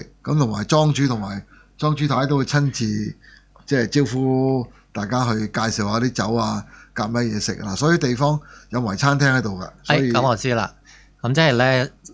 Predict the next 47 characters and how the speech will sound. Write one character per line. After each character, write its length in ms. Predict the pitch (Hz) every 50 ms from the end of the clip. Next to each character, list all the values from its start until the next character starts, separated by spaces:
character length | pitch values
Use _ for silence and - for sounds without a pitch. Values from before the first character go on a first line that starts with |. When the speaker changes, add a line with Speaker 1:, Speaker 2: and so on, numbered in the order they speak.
| -
Speaker 2:
范 280 | - - - 117 110 110
勝 200 | 107 - 110 107
老 140 | 107 104 101
師 260 | 113 - - - 139
呢， 120 | 127 127 123
佢 160 | - - 110 101
就 360 | - 107 101 95 92 92 104 - _ _ - _ _
諗 160 | 104 113 143
住 80 | 135
一 720 | 120 110 98 92 - - - - - _ _ _ _ -
人 100 | 156 120
一 40 | 120 147
邊 260 | 151 - 170 170 160
啦。 200 | 156 156 143 135
阿 160 | - 135 123
女 220 | 120 123 135 135
你 80 | 131 120
負-， 160 | - - - -
開 280 | - - 147 143 -
始 100 | - 135
負 140 | 117 117 107
責 140 | 104 113 107
釀 240 | 101 101 98 98 101
酒， 260 | - - 95 104 117 120 107
我 140 | 104 104 117
就 140 | 110 104 98
負 160 | 104 98 98
責 200 | 98 110 104 101 -
照 140 | - - 113 104
顧 240 | 101 - 107 101 101
餐 260 | - - 120 113 117
廳 140 | 120 113 110
呢 120 | 110 113 110
邊。 180 | - 113 104 85
Speaker 1:
退 160 | 82 120 117
休 160 | 120 120 120 117
啦， 100 | 110 104
佢 180 | 90 98 98 98
係。 240 | 95 95 85 78 -
Speaker 2:
係 160 | - 101 98
嘛？ 280 | 95 95 92 90 92 90
Speaker 1:
係。 120 | - - - - _ _ _ _ _ _ _ _ _ _ _ _ _ _ _
Speaker 2:
即 80 | - 151
係 80 | 143
嘅， 120 | - 143 - - _ - _ _ _ -
係 120 | - 107
咯， 240 | 107 113 123 123 120